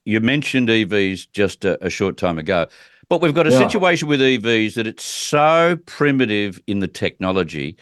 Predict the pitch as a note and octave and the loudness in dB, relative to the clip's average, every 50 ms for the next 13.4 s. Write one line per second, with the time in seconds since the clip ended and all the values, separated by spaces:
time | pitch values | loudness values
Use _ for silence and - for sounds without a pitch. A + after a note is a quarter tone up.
0 | - - - - _ - A#2+ A#2+ B2+ C#3 D#3 E3 D#3+ F3 E3+ E3 D#3 D3+ C#3+ C3+ | -20 -20 -20 -20 _ 0 0 2 4 4 2 2 2 0 0 0 2 2 2 0
1 | B2 - - - - - - C#3 C3+ B2+ A#2+ G#2+ G2 F2+ F2 F#2+ G2 G#2+ G2+ F#2 | 0 -4 -8 -16 -16 -8 -2 0 2 2 4 4 4 2 2 2 2 0 0 0
2 | G#2+ G2 G2 B2 C3+ C#3 C3 B2 A#2+ B2 A#2 A2 G#2+ G2 - - A#2 A#2 A#2+ - | 0 -2 0 0 -2 -2 -2 -2 -2 0 0 0 -2 -4 -4 -2 0 0 0 0
3 | - G#2+ G2+ G2+ G#2+ A2 G#2+ G2+ F2+ G2+ F#2+ F2 F#2+ F2+ F#2+ F#2 G2 G2+ G#2+ G#2+ | -2 -4 -2 0 0 0 0 -2 -4 -6 -6 -6 -4 -4 -2 -2 0 0 0 0
4 | G2+ F#2 - G#2 G2 F2 - - - _ _ - F2 F2+ A2+ A#2 G#2+ - - E2 | 0 0 0 -2 -2 -2 -4 -8 -20 _ _ -10 -4 -2 0 0 -2 -2 -6 -4
5 | F#2 A2 A#2+ A#2+ - G#2+ E2+ F2 G2+ - _ _ _ _ _ _ _ _ _ - | -2 0 0 0 0 0 0 0 -2 -4 _ _ _ _ _ _ _ _ _ -6
6 | G2 F#2+ - - - B2+ A#2+ A#2+ A#2+ - _ - - - B2+ A#2 A2+ A2 G2+ F#2+ | -6 -6 -4 -4 -2 0 0 0 -2 -4 _ -12 -6 -2 0 2 2 2 2 0
7 | E2 G2 G2 F#2+ F#2 G#2+ G#2 G#2 G#2 G#2 F#2+ - B2 A#2+ C3+ D3+ C#3+ F#2 A#1+ - | 0 -2 -2 0 0 0 2 0 0 -2 -4 -4 -2 -2 -2 -2 -2 -4 -6 -8
8 | _ _ _ _ _ _ _ _ _ _ _ _ _ _ _ - D3 D#3 D3+ E3 | _ _ _ _ _ _ _ _ _ _ _ _ _ _ _ 0 2 4 4 4
9 | E3+ C#3+ C3+ C3+ - - D3 D#3 D#3+ D3+ C3 - - - - C3+ C3+ C#3+ C#3+ C#3+ | 4 2 2 0 0 0 2 2 2 2 0 -2 -8 -10 -6 -2 -2 0 0 2
10 | D3 D3 D3 D3 C#3+ B2+ D#3 E3 C#3+ A#2 C#3+ D#3 D#3+ D#3 D#3 D#3+ D3+ D3 C#3+ - | 2 2 2 2 0 2 2 0 2 2 4 4 4 4 4 2 2 2 2 0
11 | C#3 C#3 C#3 B2+ C#3 D#3 E3 E3 D#3+ - D#3+ D#3+ D#3+ D#3+ D3+ C#3+ C#3 C#3 C#3+ C3 | -2 -2 -2 0 2 2 4 4 2 2 2 2 2 2 2 0 -2 -2 -4 -6
12 | C3 - D3 D3+ E3 E3 D3+ C#3 B2 B2+ C#3 C3 B2+ - C#3+ C3 B2 C3 C#3+ C3+ | -2 0 2 4 4 4 2 2 0 0 0 0 -2 -2 -2 -2 0 0 0 0
13 | B2 B2+ B2+ C3 B2+ A2+ - - | 2 2 4 4 2 2 0 -6